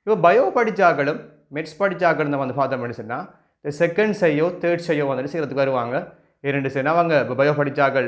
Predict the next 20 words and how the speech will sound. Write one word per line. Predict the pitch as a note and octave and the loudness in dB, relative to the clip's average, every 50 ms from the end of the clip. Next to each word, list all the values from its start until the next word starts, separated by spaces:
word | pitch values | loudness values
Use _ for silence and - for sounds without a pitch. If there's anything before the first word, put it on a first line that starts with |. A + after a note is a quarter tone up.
| - | -2
மெடிக்கல் | C3 C3+ D3 C#3+ D3+ C#3+ | -4 -4 -4 -2 -4 -2
ஃபேக்கல்டி | D3 D3 C#3+ C#3+ C3 C3 B2 | -2 -2 -2 -2 -2 -4 -4
போறதுக்காக | C3 C3 B2+ A#2 B2 B2+ A#2+ A#2+ | -6 -6 -6 -6 -2 -2 0 0
வருவாங்க, | A#2+ A#2+ A#2+ A#2 A#2 C3+ | 0 0 -2 -2 -2 -2
அல்லது | D#3 D#3+ D#3+ D#3+ | -2 0 0 0
வந்துட்டு | D3+ C#3 C#3+ C#3 E3+ G#3 - - - _ _ _ _ _ _ - | 0 -2 -2 -4 -4 -6 -6 -10 -20 _ _ _ _ _ _ -6
மெட்ஸ் | D3+ E3+ E3 - | -4 -4 -4 -2
படிச்சாக்கள் | - F3+ E3+ D3+ C#3 D3+ F3 - F3 F3+ F3+ | 0 0 0 2 2 2 2 2 2 0 -2
இ | - F#3 F#3 | -2 -4 -4
ஃபேக்கல்டி | - F3+ D3 D#3 D3+ C#3 C#3+ C#3 | -4 -2 0 0 0 0 0 -4
போறதுக்காகத்தான் | A#2+ C3 C3+ C3 B2+ A#2 B2+ A#2+ A#2+ A#2 - C#3 F#3 A3 - - | -4 -4 -6 -6 -4 -2 -2 -2 -2 0 -2 -2 -2 -2 -8 -14
என்ன | - D3 D3+ D3 | -10 -8 -6 -4
செய்வாங்க, | D3+ D3 C3+ B2 B2 B2 | -2 -2 -2 -2 -4 -6
செகண்ட் | B2 - C#3+ C3+ D#3 D#3+ D#3 | -6 -6 -4 -2 -2 -2 -2
சையோ | D#3 C3+ B2+ C#3 D#3 | -2 -2 -2 -2 -2
தேர்ட் | D3+ D#3 D3+ D3 D3+ | 0 0 0 0 0
சையோ | D3+ C3 | -2 -4
செய்யறதுக்கு | A2 C#3 B2 A2+ C3 D3 D#3+ | -4 -4 -6 -6 -2 -2 0
வருவாங்க. | D#3+ D3 B2+ A2 - - - _ _ _ _ _ _ _ _ _ | 2 2 0 -2 -4 -8 -16 _ _ _ _ _ _ _ _ _
ஓகே, | - F#3+ - C#3 | -6 -6 -6 -6